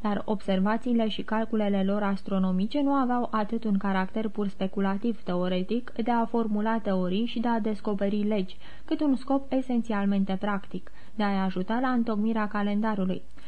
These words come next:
Și, într-adevăr, numai în perioada cuprinsă între anii o sută patru înaintea erei noastre, data primului calendar oficial, și anul o mie șase sute patruzeci și cinci s-au întocmit alte o sută patruzeci și trei de calendare în China,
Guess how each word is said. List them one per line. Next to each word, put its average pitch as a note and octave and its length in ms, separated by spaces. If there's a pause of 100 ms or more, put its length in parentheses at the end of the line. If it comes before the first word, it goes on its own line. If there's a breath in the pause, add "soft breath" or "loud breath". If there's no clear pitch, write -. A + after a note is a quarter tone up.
(100)
Și, - 140
într-adevăr, C#4 540
numai D#4 320
în C#4 80
perioada C4 520
cuprinsă A3 400
între A3+ 200
anii G#3+ 300
o G#3 120
sută G#3 320
patru G#3 440
înaintea F#3+ 400
erei F3+ 240
noastre, F#3 500
data A3 300
primului A3+ 340
calendar G#3 440
oficial, G3+ 640 (280 loud breath)
și - 140
anul B3 420
o G#3+ 80
mie A#3 240
șase A3 340
sute A3 280
patruzeci G3 420
și G#3 120
cinci D4 240
s-au C#4 180
întocmit C4 560
alte C#4 460
o C4 120
sută C4 300
patruzeci A#3 420
și A3 140
trei A#3+ 160
de G#3+ 120
calendare G#3 680
în F#3 140
China, F#3 380